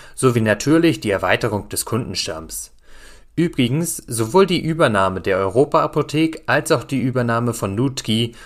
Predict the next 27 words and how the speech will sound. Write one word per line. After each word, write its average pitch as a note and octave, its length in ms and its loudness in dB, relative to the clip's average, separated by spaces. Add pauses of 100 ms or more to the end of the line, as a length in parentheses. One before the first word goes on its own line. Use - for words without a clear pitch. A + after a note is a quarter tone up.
(120)
wurden G#2 220 0
zum G2+ 240 -2
Großteil D#3+ 640 2
durch - 220 -2
die F2+ 100 -2
Ausgabe A2+ 520 4
neuer G2+ 280 0
Aktien - 400 -8
finanziert. E2+ 800 -10 (680)
Und B2+ 160 -2
der C3+ 60 4
Preis E3 360 0
der - 120 0
Aktien, C#3 560 0
der A#2+ 80 2
hat D#3 160 2
sich C#3+ 180 -2
seit C#3+ 220 -2
dem B2+ 140 -2
Börsengang A2+ 580 2
im A2+ 140 -4
Oktober A#2+ 400 -2
zweitausendsechzehn A#2 1000 -2
auch G#2 120 -6
sehr A#2+ 180 2
gut A#2 200 0
entwickelt. A2+ 680 0